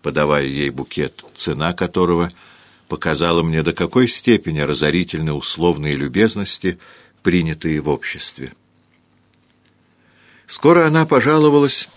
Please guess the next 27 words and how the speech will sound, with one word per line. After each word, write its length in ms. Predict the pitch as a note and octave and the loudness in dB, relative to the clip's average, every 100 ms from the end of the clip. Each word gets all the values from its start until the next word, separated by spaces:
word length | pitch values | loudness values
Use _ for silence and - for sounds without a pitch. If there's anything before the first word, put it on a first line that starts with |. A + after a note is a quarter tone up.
| _ - | _ -2
на 140 | G2+ | -2
слишком 460 | - B2+ B2+ C3+ B2 | 2 2 2 0 2
сильный 400 | B2+ B2 B2 A2+ | 2 2 2 2
запах 560 | A2 A#2 A2+ A2+ - _ _ _ F2+ | 2 2 0 -2 -10 _ _ _ -4
мексиканского 840 | F2+ - F2 A2 A2 - G#2 G#2 | -4 -2 0 0 -2 -2 2 4
жасмина. 720 | G#2+ A2 - A2 G2 C2+ - _ _ _ _ _ _ _ _ _ - | 2 0 0 2 2 -2 -10 _ _ _ _ _ _ _ _ _ -8
Ей 240 | D2 D2+ | -2 -2
тошно 540 | - - D3 - A#2+ A#2 | 0 2 2 2 -6 -6
стало 400 | - A2+ A2 G2+ | -4 0 0 -2
смотреть 640 | - F2+ D#2+ F#2 F#2+ - | -4 -4 -2 -2 -2 -2
на 140 | E2+ | -4
зрительный 560 | D2+ E2 G2 F2 F2 F2 | -2 -4 -4 -4 -2 -2
зал, 360 | D2 D2 B1+ - _ - - _ _ _ _ | 0 -2 -2 -8 _ -20 -20 _ _ _ _
сидеть 600 | - D#2+ C3+ F#2+ G#2 - | -4 -4 2 0 0 -2
на 140 | F2+ | -2
жёсткой 540 | - F2 - - F#2 E2+ | 2 0 0 -6 -4 -4
скамье. 600 | - F2 D#2+ C2+ C2 - _ _ _ _ _ _ _ _ - | -6 -6 -6 -4 -6 -8 _ _ _ _ _ _ _ _ -14
Она 480 | E2+ E2+ F#2+ F2+ D#2+ - _ _ - | -6 -2 0 0 -2 -6 _ _ -6
упрекнула 640 | G#2 A2 A#2 B2+ B2+ A2+ | -4 0 0 2 4 4
меня 420 | G#2 G2+ G2 E2+ | 4 2 2 0
за 180 | D2 D#2 | 0 0
то, 160 | F2 E2+ | 0 -2
что 180 | - D#2 | -2 0
я 220 | D#2 D#2 | 0 0
привёл 460 | - D#2 D2 C2+ | -2 -2 -2 -2
её 160 | C2 B1+ | -4 -8
сюда. 400 | - D2 C2 | -8 -8 -8